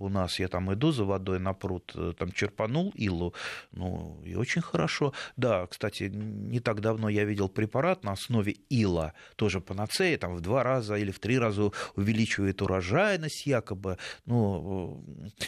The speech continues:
фильтруйте все это. Все это рекламные трюки. Н-, н-, никакой ил вам урожайность ни в два, ни в три раза не увеличит. Я сразу же этим про-, производителям, ка-, если они вступают со мной в какой-то спор, я говорю: «Слушайте, если это в два раза увеличивает у-, урожайность, и вы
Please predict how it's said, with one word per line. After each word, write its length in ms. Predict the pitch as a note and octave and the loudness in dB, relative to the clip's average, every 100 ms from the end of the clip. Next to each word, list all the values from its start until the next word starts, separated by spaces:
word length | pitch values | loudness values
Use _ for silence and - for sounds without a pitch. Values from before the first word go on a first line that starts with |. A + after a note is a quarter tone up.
| - | -4
фильтруйте 600 | F#3 G3+ A3 E3 - F#2+ | -2 2 4 4 2 -4
все 280 | - - G2+ | -4 0 2
это. 760 | F#2 - F#2+ F2+ F2+ E2 E2 F2+ | 2 0 2 2 0 -2 -4 -4
Все 180 | - | 0
это 200 | E3 - B2+ A2 A2 A#2 | 0 2 0 2 2 4
рекламные 520 | C3 C#3 G#3 E3+ D#3 | 4 4 4 2 -2
трюки. 420 | D3+ C3+ C3 - E2 | -4 0 0 -2 -8
Н-, 40 | |
н-, 960 | F#2 G#2 G#2 A2+ G#2+ G#2 G2+ A2+ A2+ A#2 | -12 -10 -6 -4 -2 -2 -2 -2 0 0
никакой 360 | A#2+ C3+ G#3+ G3 | 2 0 0 0
ил 240 | D3 A#2+ | 2 2
вам 140 | G#2+ G2+ | 2 0
урожайность 540 | G#2+ A#2+ D#3+ D3+ A2+ - - - - | 0 0 2 0 -4 -6 -8 -8 0
ни 80 | A#2 | 2
в 60 | |
два, 260 | A2 C3+ C#3 | 4 4 4
ни 100 | A2+ | 0
в 60 | - | -2
три 140 | B2+ | 2
раза 340 | B2+ A#2+ G#2+ - - - - | 4 2 0 -2 -10 -10 2
не 100 | A#2 | 4
увеличит. 500 | A#2+ D3+ F3 - - | 6 4 2 -2 -2
Я 80 | G#2+ | 0
сразу 220 | A#2+ A#2+ | 2 2
же 180 | G#2 G2+ - - | 2 0 -2 -6
этим 240 | - A2+ | -2 0
про-, 300 | G#2 A#2+ G#2+ | 2 4 4
производителям, 760 | G#2+ A#2 A#2 A#2+ C3 A#2 G2+ G2 | 2 0 2 4 2 0 -4 -2
ка-, 140 | A2 | 0
если 240 | A2+ A2+ A2 | 2 2 0
они 160 | A2 | 0
вступают 480 | G#2+ - A2+ G#2 F#2+ | 0 -2 0 2 0
со 100 | - | -2
мной 140 | G#2+ G#2 | -2 -2
в 40 | |
какой-то 360 | - A2+ B2 - | -2 0 0 -2
спор, 240 | - A#3+ | -2 2
я 120 | C#3 | 2
говорю: 180 | A#2 A2 | 2 -2
«Слушайте, 400 | - C#3 - A#2 | -2 -2 -2 -2
если 180 | G#2+ C3+ | 0 0
это 140 | C3 | 0
в 60 | B2 | 2
два 160 | C#3 D#3 | 4 4
раза 200 | D3 B2 | 2 0
увеличивает 480 | A#2+ B2 - A#2+ C#3 | -2 -2 -2 -2 2
у-, 40 | |
урожайность, 680 | C#3 D3 D#3 F3 G#3 C3+ - | 4 4 4 4 2 2 0
и 60 | |
вы 160 | C#3+ G3 | 2 2